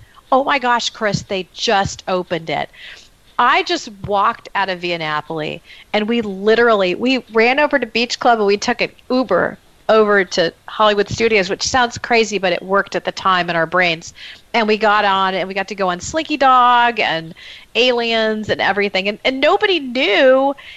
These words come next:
it really had opened, so there wasn't a crowd in there. I got some really good pictures. And, um,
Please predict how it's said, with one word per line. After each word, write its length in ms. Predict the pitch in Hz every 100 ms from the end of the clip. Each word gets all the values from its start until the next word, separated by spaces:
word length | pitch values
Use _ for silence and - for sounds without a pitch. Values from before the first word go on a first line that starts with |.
| -
it 140 | 247 233
really 260 | 285 285
had 220 | 233 240 -
opened, 480 | 247 403 339 233 202
so 140 | -
there 160 | 254 247
wasn't 340 | 247 262 294
a 60 | -
crowd 480 | - - 185 190 208
in 120 | 220
there. 240 | 220 226
I 80 | 214
got 180 | 190 185
some 220 | - 185
really 240 | 180 196 208
good 180 | 190
pictures. 580 | - 190 - 214 202 208 -
And, 280 | 190 180 180
um, 380 | 175 175 170